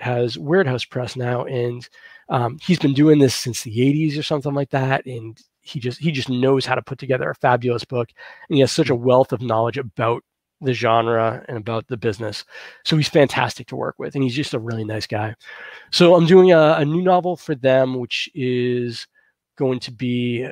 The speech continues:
Speaker 1: um, a Lovecraftian thing within the Lovecraftian mythos, which kinda Joe wanted something within that. And I've,
Speaker 2: Yeah.
Speaker 1: I,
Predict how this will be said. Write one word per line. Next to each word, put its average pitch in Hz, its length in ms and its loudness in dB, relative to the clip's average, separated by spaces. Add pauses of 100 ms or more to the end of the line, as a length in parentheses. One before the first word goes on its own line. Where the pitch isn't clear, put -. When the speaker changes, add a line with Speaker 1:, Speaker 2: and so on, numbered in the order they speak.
Speaker 1:
um, 117 500 -2
a 156 80 -4
Lovecraftian 123 800 0
thing 117 280 -6
within 135 400 -2
the 127 300 4
Lovecraftian 127 600 0
mythos, 120 420 -6
which - 180 -10
kinda 123 480 -2
Joe 123 180 0
wanted 120 320 0 (280)
something 123 360 0
within 120 280 -4
that. 113 260 -2 (360)
And 139 100 2
I've, 131 200 2 (140)
Speaker 2:
Yeah. 110 140 -2 (160)
Speaker 1:
I, - 100 -2